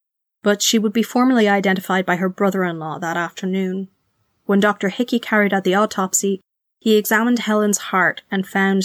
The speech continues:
that the right chamber was badly damaged,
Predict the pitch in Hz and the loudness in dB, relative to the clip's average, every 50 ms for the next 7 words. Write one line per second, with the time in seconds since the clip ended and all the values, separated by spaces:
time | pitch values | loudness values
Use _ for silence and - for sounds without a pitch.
0 | - - 185 180 - 185 190 196 190 202 214 - - - 196 190 190 185 180 185 | -2 -2 -4 -2 -2 -2 0 0 0 0 0 -2 -2 0 0 2 0 0 0 0
1 | 190 185 190 190 185 - - 185 190 196 - 202 196 185 185 180 175 165 170 160 | 0 0 0 -2 0 0 0 0 0 2 2 2 2 2 2 0 0 -2 -4 -8
2 | - - - - - - | -6 -4 -4 -4 -4 -6